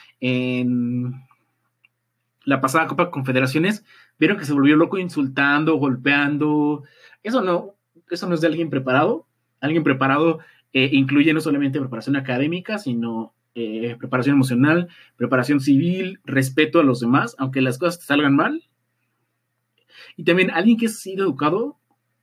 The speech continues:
de, de manera académica, como es lo que ellos, eh, muchos periodistas, incluido David Faitelson, José Ramón, eh, eh, y, y, y más de, de E S P N,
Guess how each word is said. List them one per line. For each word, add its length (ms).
de, 240
de 120
manera 280
académica, 440
como 160
es 120
lo 100
que 100
ellos, 320
eh, 460
muchos 280
periodistas, 680
incluido 340
David 280
Faitelson, 880
José 360
Ramón, 1040
eh, 580
eh, 320
y, 200
y, 200
y 120
más 240
de, 80
de 400
E 120
S 120
P 140
N, 160